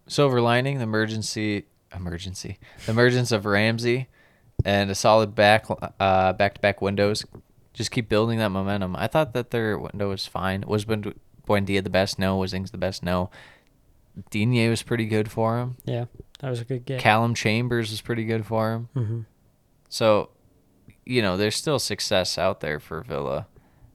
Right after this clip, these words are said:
Speaker 1: Uh, it's just a matter of kinda harnessing that even more. They already brought in a player on free from Marseille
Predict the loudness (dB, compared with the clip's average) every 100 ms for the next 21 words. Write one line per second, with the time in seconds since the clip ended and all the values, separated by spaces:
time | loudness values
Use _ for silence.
0 | _ -10 -6 -4 -6 -8 -10 -8 -6 -4
1 | -2 -4 -6 -6 -6 -6 -4 -4 -4 -4
2 | -4 -4 -6 -6 -6 -4 -4 -2 -2 0
3 | 2 4 2 2 2 4 0 -2 -6 -12
4 | -20 -20 _ _ _ _ -4 -4 -2 0
5 | 0 -2 -6 -4 -2 -2 -4 -6 -4 -6
6 | -4 -2 2 2 2 -2 -6